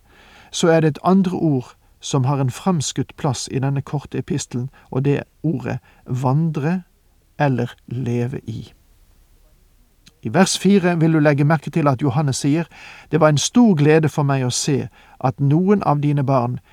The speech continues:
lever i sannheten slik Faderen har befalt oss." Og deretter i vers seks leser vi,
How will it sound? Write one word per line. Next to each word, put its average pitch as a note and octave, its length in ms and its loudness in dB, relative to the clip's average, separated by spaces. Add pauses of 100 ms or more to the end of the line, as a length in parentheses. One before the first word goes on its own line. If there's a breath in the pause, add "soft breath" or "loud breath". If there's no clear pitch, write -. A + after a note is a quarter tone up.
(100)
lever D3+ 720 2
i C#3 100 -4
sannheten C#3 760 -4
slik - 380 -6
Faderen B2 540 -6
har B2 80 -8
befalt A#2+ 420 -10
oss." - 260 -12 (680)
Og C#3 160 -2
deretter F#3 440 2
i C#3+ 120 0
vers - 360 -4
seks - 360 -10
leser A#2+ 320 -6
vi, C#3 140 -6